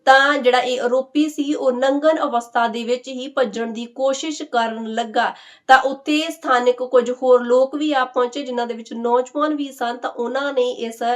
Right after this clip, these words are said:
ਮੁਲਜ਼ਮ ਨੂੰ, ਅ, ਮੌਕੇ ਤੇ ਹੀ ਫੜ ਲਿਆ ਤੇ ਨਾਲ ਹੀ ਪੁਲਿਸ ਨੂੰ ਵੀ ਇਸ ਸਬੰਧ ਦੇ ਵਿੱਚ ਸੂਚਨਾ ਦੇ ਦਿੱਤੀ। ਅ, ਡੀ ਐਸ ਪੀ ਸਾਹਿਬ ਨਾਲ ਹੀ ਆਪਣੀ ਪੁਲਿਸ ਪਾਰਟੀ ਨੂੰ ਲੈ ਕੇ ਇੱਥੇ ਪਹੁੰਚ ਗਏ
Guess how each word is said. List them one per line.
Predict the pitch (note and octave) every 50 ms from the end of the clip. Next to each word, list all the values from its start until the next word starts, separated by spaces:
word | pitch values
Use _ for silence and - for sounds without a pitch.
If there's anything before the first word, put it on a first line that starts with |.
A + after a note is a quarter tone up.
| B3+ - - - - _ -
ਮੁਲਜ਼ਮ | A#3+ C4 C#4+ C#4+ C4+ D#4+ E4 E4+ D#4+
ਨੂੰ, | D4 C4+ C4+ C#4+ D4+ D#4+ D#4+ -
ਅ, | - _ - _ - A#3+ B3
ਮੌਕੇ | A#3+ B3+ C4+ C4+ C4+ C4+ - D4+ D#4
ਤੇ | D4+ - C#4 B3+ B3
ਹੀ | B3 A#3+ B3 A#3+
ਫੜ | A#3 - - B3 B3 B3
ਲਿਆ | B3 B3 A#3+ B3 B3+ C4+
ਤੇ | C4+ D4 C#4
ਨਾਲ | B3 A#3+ A#3+ A#3+ A#3+ A#3+ B3+
ਹੀ | B3 A#3+ A#3+ B3
ਪੁਲਿਸ | A#3+ _ - D4 D4 D4 D#4+ E4 - - D#4+
ਨੂੰ | B3+ A#3+ A#3
ਵੀ | A#3+ B3+
ਇਸ | C4 - - A#3 A#3+ A#3+ A#3+
ਸਬੰਧ | - A3 G#3 A3 A3+ A#3 A#3
ਦੇ | B3+ B3
ਵਿੱਚ | A#3 A3 A3+ - A3+
ਸੂਚਨਾ | A3+ - - C4+ C#4 C#4+ C#4+ C#4+ - D4+ D#4 D#4 D4+ D4+
ਦੇ | A3+ A3+ A#3 A3+
ਦਿੱਤੀ। | G#3+ A3+ A3 - _ - C4 C#4 C#4+ D4+ D#4+ - - - - - - - A3+
ਅ, | A#3
ਡੀ | A3 G#3 C4 B3+ C4
ਐਸ | C4+ C4 C4+ -
ਪੀ | - C#4+ C4
ਸਾਹਿਬ | C4+ - C4 B3+ C4+ C4+ D4
ਨਾਲ | C#4 C4+ B3 A#3 A#3 A#3+
ਹੀ | B3 B3+ C4
ਆਪਣੀ | A#3+ A#3+ - A#3 A#3+
ਪੁਲਿਸ | A#3+ - C4+ C4+ C#4 D4 C#4+ -
ਪਾਰਟੀ | _ B3+ A#3+ A3+ A3 A3+ A#3+
ਨੂੰ | A#3 A#3 A#3 A3+
ਲੈ | A#3 A#3 A#3
ਕੇ | A#3 - D4+ D4
ਇੱਥੇ | - - B3 B3 - B3+ A3+
ਪਹੁੰਚ | G#3+ - - B3+ C4 C4+ C4+ C4+ D4 D4+
ਗਏ | C4 C#4 C#4 C#4+ D#4 E4+